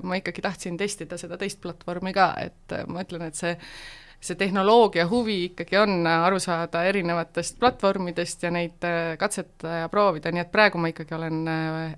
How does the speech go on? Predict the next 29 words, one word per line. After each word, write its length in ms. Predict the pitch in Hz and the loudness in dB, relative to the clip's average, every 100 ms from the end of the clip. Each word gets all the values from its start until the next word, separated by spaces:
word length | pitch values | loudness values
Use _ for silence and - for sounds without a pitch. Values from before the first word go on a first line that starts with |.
| - | -10
Apple'i 320 | 185 240 294 | -10 -10 -8
peal, 160 | 381 392 _ _ - 208 | -6 -8 _ _ -12 -6
aga, 380 | 196 190 190 196 196 - - - | -2 -4 -6 -8 -6 -6 -6 -6
aga 180 | 190 196 185 | -4 -4 -4
see 140 | - 202 | -4 -4
ei 60 | 196 | 0
tähenda, 320 | 214 190 185 | 0 0 -4
et 120 | - | -8
ma 60 | 185 | -8
ei 140 | 185 185 - - - - | -6 -8 -10 -12 -12 -4
võiks 240 | 202 202 208 | -4 -4 -6
mingil 220 | 202 175 | -6 -6
hetkel 240 | 175 180 180 | -8 -10 -8
Samsungile 540 | 208 208 190 180 175 175 | -6 -4 -8 -10 -8 -4
tru-, 140 | 208 - - 202 185 - | -4 -4 -6 -6 -6 -6
uuesti 720 | 196 185 - 175 175 175 165 196 | -4 -4 -6 -8 -6 -6 -8 -4
truuks 240 | 208 202 185 | -4 -4 -4
saada 240 | 165 170 - - - - - | -4 -6 -14 -16 -16 -18 -10
või, 220 | 175 170 170 | -6 -4 -2
või 140 | 170 | -4
Samsungi 380 | 185 180 180 170 | -4 -4 -6 -6
peale 160 | 165 175 | -4 -2
tagasi 320 | 196 180 - 165 | -2 -2 -4 -4
minna 240 | 165 165 | -4 -2
ja 140 | 170 160 185 | -4 -6 0
kodus, 380 | 247 269 196 - | 2 2 0 -2
äh, 320 | 185 175 175 202 | -4 -4 -6 -4
kodumasinate 720 | 247 185 160 165 160 - 165 | -2 0 -2 -4 -8 -8 -10
osas. 300 | 170 165 | -8 -10